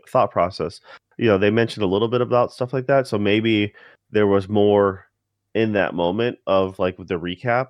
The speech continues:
so somewhere in the middle, that I just, because I went, I just watched the first five and last, like, you know, few minutes, I'm like, "All right," uh, just to see if there was anything else, 'cause sometimes recap episodes would be from a different point, character's point of view,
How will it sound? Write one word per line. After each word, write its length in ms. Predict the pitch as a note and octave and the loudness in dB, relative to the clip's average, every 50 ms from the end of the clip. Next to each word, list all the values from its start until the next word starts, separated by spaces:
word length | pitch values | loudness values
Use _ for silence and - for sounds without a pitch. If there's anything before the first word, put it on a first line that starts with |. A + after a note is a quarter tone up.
| - - | -10 -12
so 200 | - G#2 F#2 F2 | -6 -4 -4 -4
somewhere 280 | - A2 G2+ G2+ F#2+ | -4 -6 -4 -4 -4
in 60 | F#2 | -4
the 60 | F2 E2+ | -4 -4
middle, 400 | F2 F2+ G#2 A2+ A#2+ B2+ B2+ _ - - - _ _ - | -4 -2 -2 -2 -4 -6 -8 _ -20 -20 -20 _ _ 0
that 120 | G2 F2+ | 2 2
I 180 | D#2+ D2+ F2 F#2+ | 4 4 2 0
just, 300 | E2 F2 E2 - - _ _ _ - | 0 -2 -6 -6 -8 _ _ _ -6
because 260 | G2+ G#2 - A#2+ A2+ | -6 -6 -4 -2 0
I 80 | G#2 F#2+ | 0 2
went, 180 | F#2 F#2 F#2 - | 2 0 -2 0
I 100 | - F#2+ | -2 -2
just 180 | F#2+ G2 F#2+ - | -2 -4 -8 -6
watched 300 | F#2 F#2+ F2+ F2+ - - | -2 0 0 0 -2 -6
the 100 | - F2 | -10 -8
first 380 | - - F#2+ F2+ F2 - - - | -6 -4 -4 -4 -4 -6 -8 -2
five 340 | - F2 E2+ F2 F2 E2+ F#2+ | 0 2 2 2 2 0 -2
and 200 | E2 D2+ D2+ E2 | -6 -8 -4 -2
last, 340 | D#2+ D#2+ E2 E2 - _ - | 0 0 0 0 -4 _ -6
like, 220 | D#2+ E2 E2 - | -4 -4 -4 -6
you 120 | - D#2+ E2+ | -8 -8 -6
know, 160 | D#2 D2 D2+ _ - | -6 -8 -8 _ -8
few 120 | F#2 F2 | -8 -6
minutes, 320 | E2 E2 E2+ F2 E2+ - | -4 -4 -4 -4 -4 -4
I'm 120 | - F2+ F2+ | -6 -6 -4
like, 160 | E2+ F#2+ A2+ | -4 -4 -2
"All 120 | A#2 A#2+ | 0 0
right," 220 | A2 G2 F#2+ F#2+ - _ _ _ - - _ _ _ _ _ - | 2 2 0 0 -2 _ _ _ -20 -20 _ _ _ _ _ -4
uh, 500 | - D#2+ E2 E2 D#2+ D#2 D#2 D#2+ D#2+ E2 D#2+ - _ _ _ _ _ _ _ _ _ _ _ _ - A2+ A#2+ A2 | 0 2 2 4 4 4 4 4 2 0 -2 -8 _ _ _ _ _ _ _ _ _ _ _ _ -8 -8 -8 -6
just 240 | G2+ G2+ A2+ G#2 - | -4 -4 -4 -4 -6
to 60 | - | -12
see 260 | G2 - - G#2 G2 F#2+ | -14 -8 -4 -2 0 0
if 120 | F#2 - | 0 0
there 120 | G2+ F#2+ | 0 0
was 120 | F2+ F2+ F2+ | 0 2 0
anything 760 | E2+ E2+ F2+ F2+ F2 - _ _ _ _ _ - G#2+ F#2 F#2+ | 0 0 0 -2 -4 -8 _ _ _ _ _ -2 0 2 2
else, 260 | F2 D#2 D#2 - - | 2 0 0 -4 -6
'cause 100 | G#2+ - | -8 -2
sometimes 320 | - C3 C3 C#3 B2 A2 G#2+ | -2 0 0 0 0 0 0
recap 400 | G#2+ A2 F#2+ - A#2 G2+ - G2 | -4 -4 -2 -2 -4 -2 -2 -4
episodes 420 | E2+ - - - G2 F#2 F2+ F2+ | -6 -6 -4 -2 -2 -2 -2 -2
would 160 | F#2+ E2+ E2 | -6 -6 -4
be 140 | F2 F#2+ F2+ | -4 -4 -4
from 160 | - - F2+ | -4 -6 -8
a 40 | F#2 | -6
different 380 | E2+ - F2+ - F#2+ F2+ F#2 _ | -4 -4 -4 -4 -4 -4 -6 _
point, 240 | - G2+ - - | -6 -6 -6 -6
character's 320 | - A2 G2+ F#2+ - F#2+ F2 | -4 -4 -4 -4 -4 -8 -8
point 220 | - - F#2+ F2 | -4 -4 -4 -4
of 80 | E2+ E2+ | -4 -4
view, 400 | F#2+ F#2 F#2+ G2 G#2 A2+ B2 | -4 -2 0 0 0 0 -4